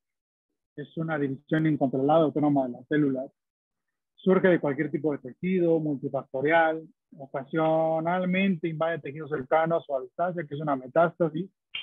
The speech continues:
Y obviamente eso te genera, pues, que tenemos que tener mucho, mucho cuidado, ¿no? Aparte, cuando estuve yo en la rotación de la incan, hicimos treinta, se hicieron treinta y dos maxilectomías, hicimos ocho maxilectomías combinadas.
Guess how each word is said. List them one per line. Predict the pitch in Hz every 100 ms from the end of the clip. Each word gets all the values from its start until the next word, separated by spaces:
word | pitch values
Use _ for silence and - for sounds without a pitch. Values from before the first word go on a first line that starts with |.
| - _ _ _
Y | 160
obviamente | 190 269 208 175 170 175
eso | 170 185 156 -
te | 143
genera, | 139 135 147 156 160
pues, | 139 -
que | 135
tenemos | 139 147
que | 135
tener | 139 139
mucho, | 139 147
mucho | 131 139 143 139
cuidado, | 131 131 127 120
¿no? | 117 - - _ _ _ _ _ _ _ -
Aparte, | 151 208 220 - 208 208 220 - _ _ -
cuando | 143 147
estuve | 190 185
yo | 180
en | 185
la | 180
rotación | 151 151 143 139 170 170 147
de | 139
la | 131
incan, | 127 131 147 151
hicimos | 131 156 156
treinta, | 139 135 139 135
se | -
hicieron | 143 185 233 196
treinta | 151 135
y | 139
dos | 156
maxilectomías, | 160 180 147 131 135 131 139 143
hicimos | 135 156 156 160 147
ocho | 165 - 185
maxilectomías | 156 - 139 131 135 139 139
combinadas. | 147 139 143 165 -